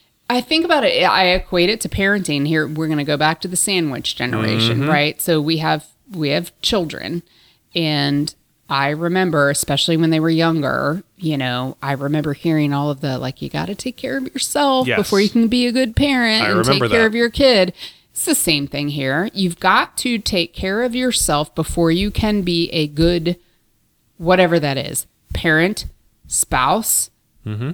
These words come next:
Speaker 1: caregiver.
Speaker 2: Right.
Speaker 1: That's, it's pretty basic,
Speaker 2: Sure.
Speaker 1: actually. It, it means you'll either be,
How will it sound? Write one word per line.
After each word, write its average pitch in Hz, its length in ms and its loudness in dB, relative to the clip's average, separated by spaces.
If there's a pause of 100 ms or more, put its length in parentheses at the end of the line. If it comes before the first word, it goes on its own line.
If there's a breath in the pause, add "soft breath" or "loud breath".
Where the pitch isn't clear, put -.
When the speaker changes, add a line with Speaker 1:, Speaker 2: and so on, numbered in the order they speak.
(200)
Speaker 1:
caregiver. 190 680 2 (240)
Speaker 2:
Right. 226 280 -2
Speaker 1:
That's, 214 600 -2
it's - 400 -2
pretty 247 520 -2 (120)
basic, 160 640 -2
Speaker 2:
Sure. 214 160 2
Speaker 1:
actually. 127 760 -4 (220)
It, 208 280 0
it 233 200 -2
means 277 680 2
you'll 196 200 0
either 196 320 2
be, 160 480 2